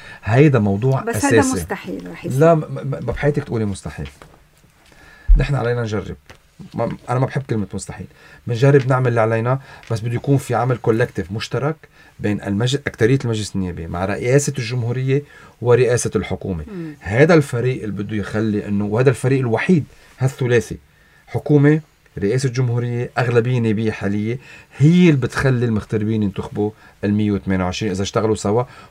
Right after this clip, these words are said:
Speaker 1: ولا حيشتغلوا سوا، لأنه تبعات عدم إنه يشتغلوا سوا كتير، كتير صعبة على البلد. بدي مرق فكرة بس لو سمحتي. إذا ما انتخب المغتربين يا دونيز المية وثمانية وعشرين، أنا شبه مقتنع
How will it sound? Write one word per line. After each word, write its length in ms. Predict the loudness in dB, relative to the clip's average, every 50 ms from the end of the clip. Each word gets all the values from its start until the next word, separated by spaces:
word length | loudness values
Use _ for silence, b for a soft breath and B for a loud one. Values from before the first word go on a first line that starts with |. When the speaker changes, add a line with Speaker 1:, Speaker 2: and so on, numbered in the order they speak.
| B B
Speaker 1:
ولا 200 | 2 2 2 4
حيشتغلوا 420 | 4 2 2 2 2 4 4 2
سوا، 340 | 0 0 0 0 2 2 2
لأنه 260 | 0 0 0 0 -2
تبعات 680 | 0 0 0 0 0 0 2 4 4 4 4 2 0 -2
عدم 360 | -2 -2 -2 -2 -2 -4 -6 -8 _ _ -20 -18 _ -4
إنه 100 | -2 -2
يشتغلوا 320 | -2 -2 -4 -4 -2 -2 -2
سوا 300 | -2 0 2 2 2 0 -2 B B B B B B B B -4
كتير، 600 | -4 -4 -6 -4 2 6 8 8 8 6 4 0 _ _ _ _ -20 -16
كتير 200 | -4 0 2 2
صعبة 320 | 2 2 2 2 4 4 2
على 80 | 2
البلد. 260 | 2 0 -2 -2 -4 -6 -10
بدي 400 | -14 -8 -4 -2 -2 0 2 2
مرق 200 | 4 4 4 4
فكرة 280 | 2 0 -4 -4 -4 -2
بس 240 | -2 -4 -4 -6 -6
لو 60 | -8
سمحتي. 400 | -8 -8 -10 -10 -12 -14 -18 -20 -20 _ _ _ _ _ B B B B B B B B 0 2
إذا 140 | 4 4
ما 120 | 6 6 4
انتخب 360 | 4 4 2 2 4 4 4
المغتربين 560 | 2 2 0 0 -2 -2 -2 0 0 0 2
يا 80 | 0 0
دونيز 300 | -2 -2 -2 0 0 0
المية 260 | -2 -2 -2 -2 -4
وثمانية 280 | -4 -6 -6 -6 -4 -4
وعشرين، 480 | -6 -8 -10 -10 -8 -8 -8 -8 -10 -12 _ _ _ _ _ _ _ _ _ _ _ _ _ _ B B B B B -4
أنا 140 | -2 -2 0
شبه 240 | 0 0 0 0 0
مقتنع 520 | 0 -2 -2 -2 -2 0 0 -2 -2